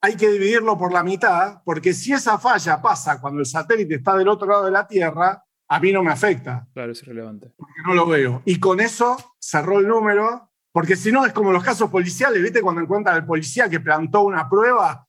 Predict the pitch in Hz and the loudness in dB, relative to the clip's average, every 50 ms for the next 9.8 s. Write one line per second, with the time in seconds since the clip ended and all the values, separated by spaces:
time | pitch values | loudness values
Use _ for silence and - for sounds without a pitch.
0 | _ - 170 170 123 175 226 247 240 226 185 165 - - - 208 208 208 - - | _ -4 -4 -2 0 2 0 2 2 2 0 0 -2 0 0 0 0 0 0 0
1 | 226 233 226 208 - - 180 170 175 165 170 175 208 214 220 208 185 - - 175 | 0 2 2 0 -2 -2 -4 -2 -2 -2 0 0 2 2 2 0 -2 -4 -4 -6
2 | 156 151 170 160 170 196 214 214 185 127 - 185 170 143 127 - _ - 175 156 | -6 -4 -2 0 2 2 2 2 0 -2 -4 -18 -20 -20 -20 -16 _ -4 -2 0
3 | 160 180 196 202 214 220 214 175 - _ _ _ _ - 156 165 185 190 185 160 | 2 4 2 2 2 0 -4 -6 -8 _ _ _ _ -2 0 0 2 2 2 0
4 | 156 156 156 165 185 196 214 220 220 202 190 156 151 135 143 143 139 123 185 175 | 0 2 2 2 2 4 4 4 2 2 2 0 -2 -2 -2 -2 0 -2 -4 -2
5 | 180 175 165 156 147 139 131 127 151 143 139 139 135 127 127 127 _ _ _ _ | 0 0 2 2 2 0 -2 -2 -2 -2 -2 -2 -2 -4 -8 -12 _ _ _ _
6 | - 135 160 170 160 139 160 156 147 139 147 143 139 139 127 156 190 202 196 185 | -8 -4 -4 -4 -4 -4 -6 -6 -6 -6 -6 -4 -2 -2 0 2 2 2 2 2
7 | 165 151 151 160 165 160 - 175 170 165 156 151 143 135 139 139 - _ _ - | 2 0 0 -2 -2 -2 -2 -2 -2 -2 -2 -4 -4 -6 -6 -10 -14 _ _ -12
8 | - 156 147 202 190 190 180 180 170 143 135 143 160 165 170 226 - 170 185 185 | -8 -2 -2 0 2 2 2 2 0 -2 -4 -6 -6 -4 -4 -4 -2 -2 -4 -4
9 | 156 139 165 170 151 170 180 180 180 180 165 160 151 147 - | -4 -6 -4 -2 0 0 0 0 0 -2 0 0 0 -2 -4